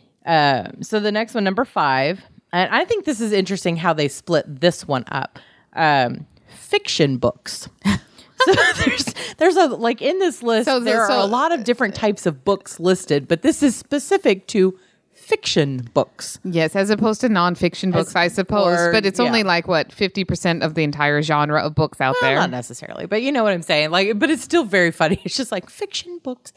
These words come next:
Speaker 1: And I'm like, I enjoy a good fiction book.
Speaker 2: I
Speaker 1: I
Speaker 2: do
Speaker 1: also
Speaker 2: too.
Speaker 1: enjoy a good
Speaker 2: Nonfiction.
Speaker 1: memoir and a, you know, humorous book and all sorts of good things. So, but I just thought that was funny 'cause it reminds me of how,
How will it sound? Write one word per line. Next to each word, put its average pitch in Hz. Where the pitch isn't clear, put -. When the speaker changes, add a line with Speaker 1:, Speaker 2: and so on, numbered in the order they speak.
Speaker 1:
And 370
I'm 370
like, 320
I 262
enjoy 214
a 143
good 135
fiction 131
book. -
Speaker 2:
I 143
Speaker 1:
I -
Speaker 2:
do 127
Speaker 1:
also 202
Speaker 2:
too. 170
Speaker 1:
enjoy 180
a 180
good 190
Speaker 2:
Nonfiction. 196
Speaker 1:
memoir 196
and 147
a, 139
you 160
know, 156
humorous 190
book 196
and 151
all 220
sorts 180
of -
good 123
things. 117
So, 147
but 139
I 135
just -
thought 131
that -
was -
funny -
'cause 226
it 240
reminds 226
me 214
of 147
how, 151